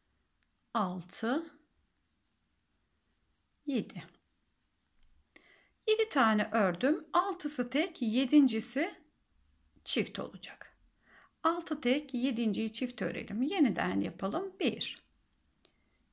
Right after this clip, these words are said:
iki, üç, dört, beş, altı.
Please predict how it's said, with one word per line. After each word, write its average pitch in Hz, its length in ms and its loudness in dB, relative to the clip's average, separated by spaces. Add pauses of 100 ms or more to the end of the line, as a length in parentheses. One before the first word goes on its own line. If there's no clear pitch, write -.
(160)
iki, 302 500 -2 (1500)
üç, - 540 -2 (1300)
dört, - 540 -6 (1300)
beş, 220 600 -6 (1500)
altı. - 580 -6